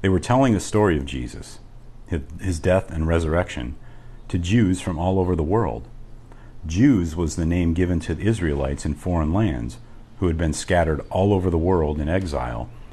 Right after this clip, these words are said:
back in Old Testament times. The Jews who heard the followers of Jesus preaching to them in their own language were descendants of Old Testament Israelites.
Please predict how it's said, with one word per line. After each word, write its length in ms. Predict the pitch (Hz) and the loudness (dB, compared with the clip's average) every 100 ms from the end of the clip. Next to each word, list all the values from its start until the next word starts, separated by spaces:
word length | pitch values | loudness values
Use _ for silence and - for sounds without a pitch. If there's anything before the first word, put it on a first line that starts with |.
| - | -2
back 200 | 76 - | 0 0
in 80 | 73 | 0
Old 200 | 82 80 | 0 0
Testament 480 | 80 76 76 65 | -2 -2 -4 -6
times. 420 | - 90 65 - - - - - - - - - - - | -2 -2 -2 -6 -12 -14 -16 -14 -16 -16 -16 -18 -18 -4
The 100 | 101 | -2
Jews 460 | 90 135 156 107 - | 2 6 6 6 4
who 120 | 98 | 2
heard 260 | 101 107 | 2 2
the 40 | 87 | 2
followers 520 | - 98 95 90 80 | 4 4 4 0 0
of 100 | 76 | -2
Jesus 400 | 76 98 90 82 | 0 0 0 -4
preaching 460 | - 104 104 90 78 | -2 0 0 0 -2
to 120 | 78 | -2
them 300 | 71 71 76 | -2 -2 -2
in 140 | 80 | 0
their 180 | 78 78 - | 0 -2 0
own 260 | 101 104 | 2 4
language 580 | 87 98 95 67 64 71 - - - - - - | 4 4 2 0 -4 -8 -12 -14 -14 -14 -12 -2
were 80 | 98 | 0
descendants 560 | 90 - 127 107 80 | 0 2 4 4 2
of 100 | 92 | 2
Old 240 | 90 92 85 | 4 2 2
Testament 540 | - 90 - 82 78 | -2 -2 0 -2 0
Israelites. 680 | 104 98 69 57 50 - | 0 0 -2 -2 -4 -8